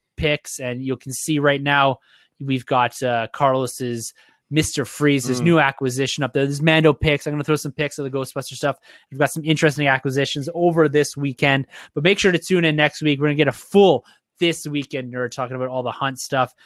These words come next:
Speaker 1: And we're gonna talk, like I said, Mando and D C next week. So, guys, thank you very much for being a part of this.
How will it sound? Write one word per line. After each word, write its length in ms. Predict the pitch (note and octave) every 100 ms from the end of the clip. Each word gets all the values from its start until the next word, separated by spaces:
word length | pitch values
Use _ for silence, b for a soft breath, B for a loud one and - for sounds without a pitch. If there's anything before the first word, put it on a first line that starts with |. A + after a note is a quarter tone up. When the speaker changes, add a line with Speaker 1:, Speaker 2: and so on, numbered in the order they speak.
| b b
Speaker 1:
And 100 | C3+
we're 60 |
gonna 80 | B2+
talk, 260 | - B2+ -
like 120 | A#2+
I 80 | A#2
said, 340 | - B2+ A#2 _ b C3
Mando 580 | C#3 D3 D3 D3 C#3+ C#3+
and 400 | C3+ C#3 C#3 C3+ B2+
D 220 | C3 C3
C 320 | - C3+ B2+
next 400 | B2 A#2+ - -
week. 220 | B2+ B2
So, 120 | - A#2
guys, 380 | C#3 C3+ A#2+ -
thank 260 | A3 A#3+
you 80 | E3+
very 260 | C#3 C3 B2+
much 260 | B2 A#2
for 100 | -
being 200 | A#2+ A#2
a 60 | A2+
part 280 | A2 A2+ A2+
of 80 | A2+
this. 360 | A#2 - -